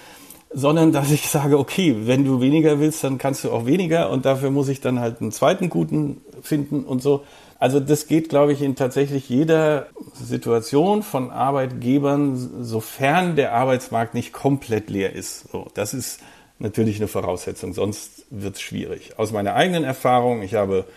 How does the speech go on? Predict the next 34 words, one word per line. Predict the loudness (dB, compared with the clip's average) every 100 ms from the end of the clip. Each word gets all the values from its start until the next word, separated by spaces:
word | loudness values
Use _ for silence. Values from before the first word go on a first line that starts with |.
| -20 -18
früher | 2 6 6 4
ein | 0
Team | 2 4 6
geleitet | 4 4 4 2 0
von | -4
ungefähr | -4 -2 -2 -2 -2
zwölf | 0 0 0
Leuten | 2 2 2 -2
und | -6 -4
da | -2
drin | 0 -2
gab | 0 0 0
es | -4
nichts, | 0 0 0 -4
was | -2 -2
es | -6
nicht | -8 -6
gab, | -2 -2 -4 -8
was | -10
die | -8 -8
Arbeitszeiten | -4 -4 -4 -10 -12 -12 -12
anging. | -12 -12 -14 -14
Von | -10 -10 -12 -20 _ _ _
zwanzig | -4 -2 -4 -4
Prozent | -6 -4 -6 -6
ein | -8
Tag | -8 -10
die | -6
Woche, | -4 -2 -4 -8 -20 -20 -20
vierzig | -2 0 0 -4
Prozent, | -6 -2 -4 -4
achtzig | -8 -6 -8 -6
Prozent, | -8 -2 -4 -4
die | -10 -10